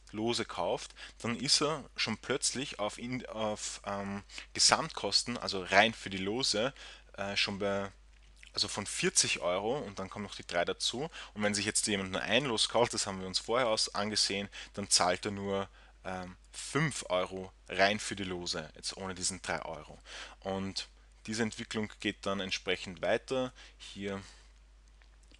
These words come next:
welche Farbe nehme ich da noch? So, hier für zehn zum Beispiel. Entsprechend in den Ausdruck eingesetzt.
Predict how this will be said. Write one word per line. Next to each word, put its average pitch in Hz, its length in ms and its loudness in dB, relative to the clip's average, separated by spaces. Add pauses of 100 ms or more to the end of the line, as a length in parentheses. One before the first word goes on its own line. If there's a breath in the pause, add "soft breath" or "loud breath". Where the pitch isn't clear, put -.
(140)
welche - 220 -18
Farbe 90 240 -8
nehme 98 180 -6
ich 98 100 -8
da 98 120 -6
noch? 95 320 -10 (1000 loud breath)
So, - 320 -6
hier 107 300 -4
für 98 460 0 (420)
zehn 113 340 6
zum 139 200 0
Beispiel. 110 600 2 (3250 loud breath)
Entsprechend 95 580 -2
in 87 140 -6
den - 60 -14
Ausdruck 113 420 -2
eingesetzt. - 760 0